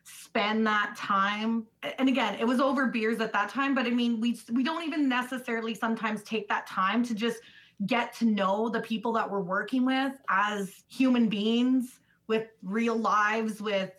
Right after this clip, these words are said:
personal interests. And I think, I think sometimes that's, that's part of what might,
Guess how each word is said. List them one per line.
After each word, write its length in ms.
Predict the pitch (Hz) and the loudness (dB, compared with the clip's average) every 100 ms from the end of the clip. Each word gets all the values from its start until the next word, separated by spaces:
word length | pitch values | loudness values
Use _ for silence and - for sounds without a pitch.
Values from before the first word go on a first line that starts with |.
| - | -6
personal 480 | - 254 247 247 226 | -2 0 0 0 0
interests. 640 | 214 220 - 277 294 - | 0 -2 -2 -2 -4 -4
And 140 | 233 | -2
I 100 | 226 | 0
think, 640 | 226 269 269 269 269 - - | 0 0 0 0 -4 -10 -6
I 80 | 233 | -2
think 180 | 277 262 | -2 -2
sometimes 720 | 285 262 254 240 226 226 190 | -2 -2 0 0 2 0 -2
that's, 580 | 185 196 196 - - _ _ | -2 0 0 -4 -16 _ _
that's 180 | 226 226 | -6 -6
part 280 | - 233 233 | -4 -2 0
of 120 | 214 | -2
what 260 | 202 202 196 | -4 -4 -2
might, 440 | 196 190 190 196 | 0 0 -4 -8